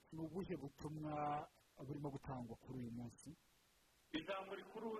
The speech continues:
Speaker 2: eh, ry-, ryanagaragaye mu nyigisho ejo Papa yatanze ku mugoroba muri Bazilika Mutagatifu Petero, yavuze ati, eh, "Courage, mugire ubutwari, mwitinya. Mwitinya ko,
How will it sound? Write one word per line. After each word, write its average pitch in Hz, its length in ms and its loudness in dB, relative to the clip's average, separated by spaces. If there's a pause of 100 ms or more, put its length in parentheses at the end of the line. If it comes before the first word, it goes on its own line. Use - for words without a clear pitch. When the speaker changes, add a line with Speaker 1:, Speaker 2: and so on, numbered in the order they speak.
(120)
Speaker 2:
eh, 175 320 2
ry-, 165 460 2
ryanagaragaye 170 680 2
mu 151 180 2
nyigisho 151 420 0
ejo 143 240 0
Papa 160 320 0
yatanze 151 600 2
ku - 180 -6
mugoroba 135 580 4 (260)
muri 139 360 -2
Bazilika 131 580 2
Mutagatifu 120 840 -2 (220)
Petero, 160 840 2
yavuze 143 560 0
ati, 131 340 0 (560)
eh, 127 280 0
"Courage, 151 580 2 (560)
mugire 277 260 0
ubutwari, 170 580 2
mwitinya. 160 800 0 (580)
Mwitinya 185 540 2
ko, 190 180 2